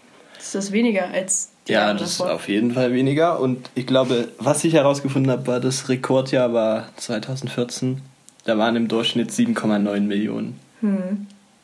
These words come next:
Speaker 2: Sieben Komma neun acht.
Speaker 1: Pfui. Also pro
Speaker 2: Das hat
Speaker 1: Folge quasi dann.
Speaker 2: N-, nee, de-, der Durchschnitt aller
Speaker 1: Ach so,
Speaker 2: Folgen
Speaker 1: okay.
Speaker 2: zusammen. Und der lag dieses Jahr halt bei fünf Komma sechs Millionen und das ist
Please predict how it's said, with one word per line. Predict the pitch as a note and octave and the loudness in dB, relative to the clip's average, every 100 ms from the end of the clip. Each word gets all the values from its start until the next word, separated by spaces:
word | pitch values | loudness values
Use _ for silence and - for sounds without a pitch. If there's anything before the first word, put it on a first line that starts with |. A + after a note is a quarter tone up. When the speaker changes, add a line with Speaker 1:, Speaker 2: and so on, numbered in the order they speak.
| - | -6
Speaker 2:
Sieben | A#2 | -4
Komma | - A2+ | 0 0
neun | A2 G#2 G2+ | 2 2 0
acht. | A#2 C3+ - - - - | 0 -2 -8 -14 -20 -14
Speaker 1:
Pfui. | - F4+ E4+ - - - - - - - | -4 0 0 0 -10 -20 -20 -20 -20 -2
Also | G3 F#3 | 0 0
pro | F3+ | 2
Speaker 2:
Das | - C3+ | 2 4
hat | - | 4
Speaker 1:
Folge | A#3+ F#3 | 4 0
quasi | E3+ D#3 D#3 D#3 | -2 -4 -2 -4
dann. | E3 D#3+ - - - | -6 -12 -18 -20 -2
Speaker 2:
N-, | A#2+ B2 A#2+ - A2 G#2+ | 2 4 2 2 4 6
nee, | A2+ B2+ B2 | 6 4 2
de-, | A#2 A2 | 0 0
der | A2 | 0
Durchschnitt | A2+ B2 B2 - A#2 - | 2 0 0 -2 -2 -2
aller | - A#2 A2 | 0 2 0
Speaker 1:
Ach | |
so, | A2+ | 0
Speaker 2:
Folgen | A2 | 0
Speaker 1:
okay. | G#2 | 0
Speaker 2:
zusammen. | G#2 G#2 G2 G2+ - - - - _ - - - - - - - - - - | 0 -2 -2 -4 -12 -20 -20 -20 _ -20 -20 -20 -20 -20 -20 -20 -20 -20 -2
Und | G#2+ | 2
der | A#2 | 4
lag | A#2+ - | 4 2
dieses | B2+ | 0
Jahr | B2+ | 0
halt | B2 | 2
bei | A#2 A#2 | 0 0
fünf | D3+ D3+ | 0 0
Komma | - B2 | 2 2
sechs | A#2+ C3 - | 2 0 0
Millionen | C#3+ D3 - | 0 2 0
und | C3+ | 0
das | C3 | 0
ist | D3 C3+ - - | -2 -2 -4 -8